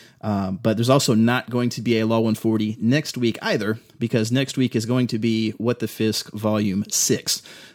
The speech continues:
Uh, because, like I said, I got a friend's party on Friday for her birthday, uh, and then I'm throwing a party for my girlfriend on Saturday, and then Sunday I've gotta work because next Monday,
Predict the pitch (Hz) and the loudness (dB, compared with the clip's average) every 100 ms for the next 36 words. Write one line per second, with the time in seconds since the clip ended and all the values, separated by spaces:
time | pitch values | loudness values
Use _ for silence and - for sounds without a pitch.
0 | - 90 90 98 110 104 98 95 - 110 | -10 -6 -6 -4 -2 -2 -2 -4 -4 -2
1 | 110 110 98 104 95 - 127 117 131 123 | -2 -2 -2 -2 -2 0 0 2 2 4
2 | 117 107 - 131 123 117 117 110 98 127 | 4 0 -2 0 2 2 0 -2 -2 -2
3 | 117 117 113 - 110 110 107 107 - - | 0 2 0 -2 -4 -2 -4 -8 -20 -20
4 | _ - 98 101 101 110 107 107 92 101 | _ -12 -10 -8 -4 -2 -2 -4 -4 -4
5 | 120 117 107 - 110 104 - 101 104 113 | -2 -2 -2 0 0 0 -2 -2 2 2
6 | 110 110 104 101 120 110 110 104 104 104 | 2 2 2 0 0 0 0 -2 -4 -6
7 | 101 - - 104 107 107 104 110 - 117 | -8 -14 -6 -4 -2 -2 -4 -6 -4 -2
8 | 110 104 104 101 127 117 - - 110 113 | -2 -4 -6 2 4 4 2 -4 0 2
9 | 104 98 107 110 - - 113 113 110 101 | 2 2 2 2 0 0 2 4 2 -2
10 | 101 | -4